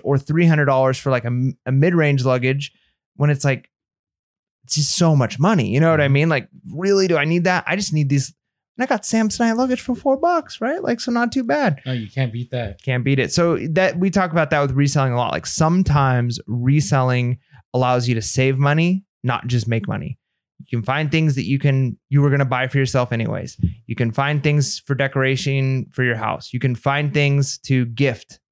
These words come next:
Speaker 1: to people, right? Like, we find new, I find new things all the time. Like, I found a, a Frozen brand new sealed, uh, puzzle set one time, and my niece at the time was super into Frozen.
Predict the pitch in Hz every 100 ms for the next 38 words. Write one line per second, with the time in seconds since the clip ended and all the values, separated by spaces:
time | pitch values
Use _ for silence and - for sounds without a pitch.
0 | - 117 117 - 110 107 123 123 131 131
1 | 147 131 123 135 - 131 151 120 127 139
2 | 131 131 127 139 110 113 123 120 113 113
3 | _ _ _ 123 - - 139 147 147 147
4 | 131 131 139 139 139 131 - 139 139 139
5 | 139 131 - _ _ _ _ 123 113 -
6 | 151 151 143 - 117 110 - - 123 117
7 | 113 113 131 - 123 120 117 113 123 117
8 | 117 120 - 131 180 214 131 123 120 113
9 | 107 - - - 170 165 165 165 - 196
10 | 180 107 -